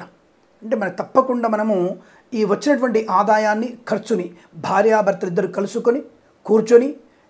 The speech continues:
ఎటువంటి ఖర్చులు పెడితే మంచిది అన్నటువంటి విషయంలో ఆలోచించి ఖర్చులు పెట్టుకుంటే ఆర్థిక క్రమశిక్షణ వల్ల ఉన్నతమైనటువంటి ఆనందం, భావోద్వేగం, ప్రేమతత్వం పొందుకునే అవకాశం. కాబట్టి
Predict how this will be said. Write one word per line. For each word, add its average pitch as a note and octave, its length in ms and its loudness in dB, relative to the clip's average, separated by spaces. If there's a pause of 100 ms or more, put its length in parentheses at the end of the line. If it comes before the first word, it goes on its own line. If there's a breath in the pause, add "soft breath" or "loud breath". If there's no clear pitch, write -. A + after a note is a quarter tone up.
(100)
ఎటువంటి D4+ 400 2
ఖర్చులు A#3+ 380 -2
పెడితే G#3+ 240 2
మంచిది F#3 500 -4
అన్నటువంటి E3+ 360 -6
విషయంలో F3+ 440 -4
ఆలోచించి G#3+ 680 -2 (280 loud breath)
ఖర్చులు A3+ 240 0
పెట్టుకుంటే G3+ 460 -4
ఆర్థిక G3+ 380 -2
క్రమశిక్షణ G#3+ 540 -6
వల్ల F#3+ 320 2 (360 loud breath)
ఉన్నతమైనటువంటి G3+ 1120 -4
ఆనందం, G3 600 -4
భావోద్వేగం, F3 680 -4 (160)
ప్రేమతత్వం G#3 560 0
పొందుకునే F3+ 420 -4
అవకాశం. E3+ 380 -8
కాబట్టి F#3+ 560 -2